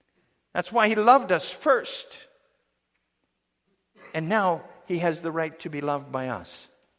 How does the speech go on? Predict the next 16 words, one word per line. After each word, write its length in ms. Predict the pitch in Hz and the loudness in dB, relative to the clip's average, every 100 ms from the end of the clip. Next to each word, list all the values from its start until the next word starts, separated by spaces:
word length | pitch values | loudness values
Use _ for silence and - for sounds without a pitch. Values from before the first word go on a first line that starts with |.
| _ _ _ _ _ _ _ _ _ _ _ - | _ _ _ _ _ _ _ _ _ _ _ -2
That's 260 | 147 147 | 0 0
what 120 | 143 135 | -4 -6
he 60 | |
seeks 320 | - 156 135 | -6 -6 -4
above 240 | 123 117 120 | -2 -2 0
everything 400 | 131 131 135 117 | -2 -4 -8 -8
else. 400 | 87 - - - _ _ - | -8 -12 -20 -20 _ _ 2
All 180 | 208 202 | 4 4
the 100 | 165 | 4
law 240 | 190 180 | 2 2
and 80 | 165 | -2
the 60 | |
prophets 460 | - 156 147 151 - - - | 0 0 0 -4 -10 -20 -16
hang 340 | - 156 160 | -4 -2 0
on 220 | 127 120 | -2 -2
that. 380 | 135 131 92 - | -4 -4 -8 -16